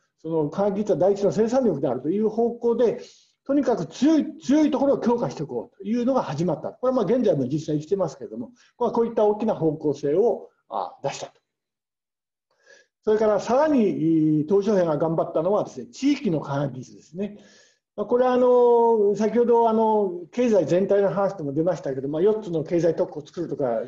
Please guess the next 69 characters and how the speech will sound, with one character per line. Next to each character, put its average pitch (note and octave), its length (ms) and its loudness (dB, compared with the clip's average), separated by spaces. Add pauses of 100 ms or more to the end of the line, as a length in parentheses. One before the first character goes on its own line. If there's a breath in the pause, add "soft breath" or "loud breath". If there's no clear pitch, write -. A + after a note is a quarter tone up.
(120)
経 F3+ 140 0
済 F3 140 2
技 D#3 80 -6
術 E3+ 140 -8
開 G3 160 0
発 G3 140 -2
区 D#3 80 -4
を C#3 80 -6
作 - 140 -6
る C#3 80 -4
と C3+ 80 -8
か、 B2+ 80 -4
そ G#3+ 200 2
う A3 40 0
い G#3+ 60 -2
っ G#3+ 80 -16
た A3+ 160 -2
も G#3 140 0
の G#3+ 100 4
を C#3 360 2 (320 loud breath)
作 - 220 -6
る、 E3 320 0
う、 D#3+ 320 0
中 F#3 220 0
で A#3+ 120 2
で C#3+ 140 -2
す - 120 -18
ね、 - 140 -16 (440 soft breath)
や G3 120 0
っ G3 40 -6
ぱ B3 120 0
り、 D#3+ 260 0 (140)
あ D#3+ 100 -2
の、 D#3+ 280 0 (200)
地 F#4 240 2
域 C#4 220 0
が C#4 180 2
そ F3 120 -2
の D3+ 260 2
科 F#3 220 0
学 F3+ 120 0
技 F#3+ 60 0
術 G3 200 -4
の、 D3+ 420 2
お、 C#3+ 100 0
に-、 D#3+ 320 -2
あ D3 100 -4
の、 E3 140 0
大 - 80 -4
き - 140 -4
な A3+ 80 2
担 E3 240 2
い D#3+ 60 -2
手 F3 80 0
に D#3 60 -2
し - 100 -14
な C#3+ 100 0
い B2 40 -12
か A#2 120 -8
ん - 80 -18
と - 20 -20 (180)
い A#3 120 -8
う A#3 80 -6
こ A#3 120 -2
と A3+ 160 0
を、 G3+ 380 2 (240 loud breath)
ま D#3 100 -4
あ、 D3+ 40 -6
考 D#3 140 -6